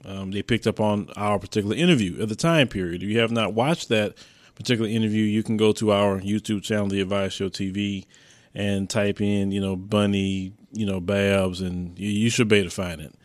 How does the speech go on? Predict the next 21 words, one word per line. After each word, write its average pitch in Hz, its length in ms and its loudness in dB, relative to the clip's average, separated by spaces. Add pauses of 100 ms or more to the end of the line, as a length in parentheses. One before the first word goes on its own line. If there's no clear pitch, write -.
(160)
if 95 100 -6
you 104 160 -2
wanna 101 300 0
watch, 104 400 0
watch 107 320 -4
the 101 160 -4
twenty 113 260 0
some 107 180 0
odd 101 80 -2
minute 101 180 0
interview 98 380 0
I 98 40 0
did 98 180 -2
with 95 160 -4
her, 101 260 2 (360)
'cause 104 120 0
she 110 140 2
was 101 140 0
a 98 40 2
witness. 104 540 4
And, 107 340 -2